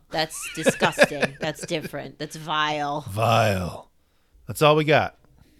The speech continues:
Speaker 1: That's all we got for this week. What do we got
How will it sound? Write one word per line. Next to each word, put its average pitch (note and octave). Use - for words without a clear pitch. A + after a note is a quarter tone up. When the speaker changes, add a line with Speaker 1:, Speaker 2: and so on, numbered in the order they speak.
Speaker 1:
That's E3+
all D#3
we D3+
got E3
for D#3+
this A3
week. C#3+
What F3+
do G3+
we G3
got E3